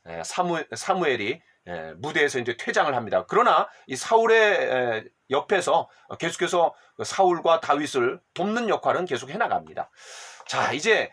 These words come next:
여기까지는 이제 사울이 좋았는데 십삼 장부터 십오 장에 걸쳐서, 에, 사울, 이 사울이 굉장히 무너져가고 또 어떤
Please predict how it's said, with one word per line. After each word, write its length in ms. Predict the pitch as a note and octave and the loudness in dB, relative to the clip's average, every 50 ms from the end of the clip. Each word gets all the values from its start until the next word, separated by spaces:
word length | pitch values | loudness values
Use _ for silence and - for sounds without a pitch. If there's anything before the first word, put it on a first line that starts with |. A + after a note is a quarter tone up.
| _ _ - | _ _ -2
여기까지는 580 | C#3 D#3+ G#3+ A#3+ - C4+ B3+ B3 B3 A#3+ A#3 | -2 0 0 0 0 0 0 2 2 2 2
이제 120 | G3+ F3 F3+ | 2 0 -2
사울이 340 | - - A3+ A3 G3+ G3+ | 0 2 2 2 2 2
좋았는데 720 | F3+ - C3+ D3 D3+ C#3+ C#3 B2+ A2+ G2+ G2+ G2 B2+ - _ _ _ _ _ _ _ _ _ _ _ _ | 0 2 4 4 4 4 0 -4 -4 -4 -4 -4 -4 -8 _ _ _ _ _ _ _ _ _ _ _ _
십삼 500 | - - - A3 - - - G3+ G3 F#3 | -10 -8 -8 -6 -6 -2 -2 0 0 2
장부터 380 | F3+ E3+ D#3+ D#3 - - B3 A#3 | 0 -2 -2 -2 -6 -6 -4 -4
십오 420 | - - - G#3 - - C#3+ C3+ | -2 -4 -4 -4 -4 -4 -4 0
장에 240 | C3 D3 C#3 C3 A2+ | 2 2 0 0 -2
걸쳐서, 580 | A2+ G#2+ G#2 - A2+ - - F2+ F#2+ A#2+ - _ _ _ _ _ _ F2+ | -4 -6 -6 -6 -10 -6 -4 -4 -6 -6 -8 _ _ _ _ _ _ -12
에, 120 | F2 E2+ E2 | -10 -10 -8
사울, 380 | - - - F#3+ F#3 E3+ - - | -8 -2 2 2 2 2 0 -4
이 200 | A#2+ A2 G2+ G2+ | -8 -8 -8 -8
사울이 420 | - - F#3+ E3 C#3 A#2 A2+ C3+ _ _ _ _ _ | -4 0 0 0 0 0 -2 -4 _ _ _ _ _
굉장히 300 | - D3 D#3 F3 E3 D3+ | -8 -6 -2 -2 -2 -2
무너져가고 960 | C3 G#2+ A#2 D3+ E3+ F#3 F#3+ F3+ E3+ D3 C#3 B2+ A2 - G#2 F#2+ A2 C3 - _ _ _ _ _ - | -4 -6 -6 -2 2 2 4 4 4 2 2 2 2 2 0 -2 -2 -2 -6 _ _ _ _ _ 0
또 720 | C#3 C3+ C3+ C3+ B2+ B2+ B2 B2 A#2 A2 G#2+ G#2 F#2+ F2+ - | 2 4 4 6 4 4 4 4 4 4 4 2 0 -2 -4
어떤 520 | A#2 A#2 - B2+ A#2+ A#2 A2 G#2+ G2+ F#2 | -8 -6 -4 -4 -4 -4 -6 -10 -12 -14